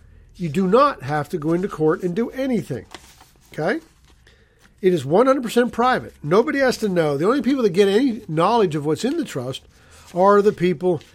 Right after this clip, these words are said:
named in the trust, the heirs, the beneficiaries, the people who take. They have to be given some notice of what they're gonna get. So if the trustee kinda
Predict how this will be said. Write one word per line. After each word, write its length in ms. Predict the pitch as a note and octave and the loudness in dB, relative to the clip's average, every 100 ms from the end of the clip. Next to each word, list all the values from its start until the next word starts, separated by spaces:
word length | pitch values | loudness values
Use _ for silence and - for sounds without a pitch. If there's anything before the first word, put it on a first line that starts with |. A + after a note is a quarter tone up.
| _ _ C3+ | _ _ -6
named 500 | C#3 G3 G3+ F3+ E3 | 4 6 6 2 -2
in 120 | D#3 | -2
the 80 | D3+ | -4
trust, 500 | - C#3 G2 - - | -4 -6 -8 -14 -8
the 120 | D#3+ | -2
heirs, 440 | G#3 G3+ C#3 A2+ | 2 2 0 -6
the 60 | C3 | -12
beneficiaries, 680 | A2+ G3 F#3 G#3 G#3 D3+ A#2+ | -2 0 2 2 0 -2 -8
the 80 | B2 | -6
people 260 | F3 E3+ | -6 -4
who 80 | G3+ | -4
take. 420 | G3+ C4+ C4+ - - - - - - - - - - - - - | -4 -4 -4 -12 -20 -20 -20 -20 -20 -20 -20 -20 -20 -20 -20 0
They 100 | E3+ | 4
have 140 | F#3 F3+ | 4 4
to 40 | |
be 140 | F#3+ | -2
given 440 | F3 F3+ D#3+ F3 F#3 | -4 -4 0 0 0
some 200 | - G#3+ | -4 2
notice 320 | F3+ E3 E3+ | 2 2 -2
of 80 | G3 | -2
what 140 | E3+ | 0
they're 80 | G3 | 0
gonna 180 | F#3 A#3+ | -2 -2
get. 360 | F#3+ D3+ G3+ - _ _ - | 0 -2 -2 -10 _ _ -8
So 400 | - F3+ E3 D#3 | 2 2 2 -2
if 60 | - | -12
the 60 | |
trustee 440 | - F#3 C#3+ F#3 G3 | 0 2 4 2 2
kinda 400 | D3 E3 D#3 | -2 -2 -2